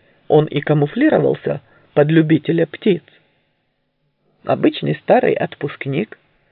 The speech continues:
торговец из балтиморской корпорации "Все для фейерверков".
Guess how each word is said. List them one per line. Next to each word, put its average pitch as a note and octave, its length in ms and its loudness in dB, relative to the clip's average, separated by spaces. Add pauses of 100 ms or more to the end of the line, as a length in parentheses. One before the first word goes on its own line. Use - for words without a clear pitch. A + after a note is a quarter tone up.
(460)
торговец F#3 500 2
из D#3+ 120 2
балтиморской D#3 680 0
корпорации D#3 760 0
"Все - 300 0
для G3 160 -2
фейерверков". E3+ 840 -2